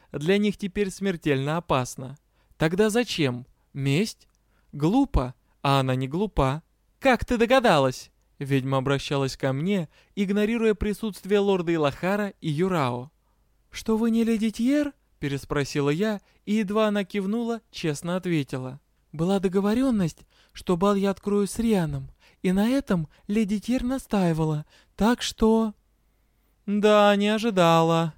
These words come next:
На губах морской ведьмы появилась неприязненная улыбка. «Тангирра ведь всегда фанатично придерживалась требований этикета, а тут такое!» Ещё одна усмешка.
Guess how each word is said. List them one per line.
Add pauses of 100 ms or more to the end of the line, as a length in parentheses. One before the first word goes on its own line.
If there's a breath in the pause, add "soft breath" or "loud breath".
(340)
На
губах
морской
ведьмы (240 soft breath)
появилась
неприязненная
улыбка. (640 soft breath)
«Тангирра
ведь
всегда
фанатично
придерживалась
требований
этикета, (340 soft breath)
а
тут
такое!» (300)
Ещё
одна
усмешка.